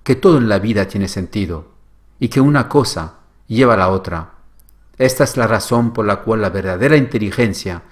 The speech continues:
es tan importante en el hombre, porque sin ella la vida es una pesadilla constante, una arena donde los fuertes, los zorros, se comen a los débiles,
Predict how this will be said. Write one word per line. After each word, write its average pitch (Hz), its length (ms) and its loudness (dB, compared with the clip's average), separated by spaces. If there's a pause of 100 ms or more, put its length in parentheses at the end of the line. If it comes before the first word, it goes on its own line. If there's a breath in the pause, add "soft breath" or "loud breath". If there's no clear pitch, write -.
(220 loud breath)
es 120 180 0
tan 127 160 2
importante 117 640 2
en 95 60 -2
el 90 80 -6
hombre, 85 380 -8 (560)
porque 113 240 -2
sin 110 180 -2
ella 85 320 0 (300 soft breath)
la 104 140 0
vida 123 220 4
es - 140 -6
una 110 180 0
pesadilla 104 460 0
constante, 98 640 -4 (380 loud breath)
una 123 280 4
arena 104 460 0 (360)
donde 117 240 2
los 104 200 -2
fuertes, - 640 0 (160 loud breath)
los 120 280 0
zorros, 87 560 -4 (160 soft breath)
se - 260 0
comen 127 360 2
a 95 40 -2
los 90 180 -8
débiles, 87 560 -4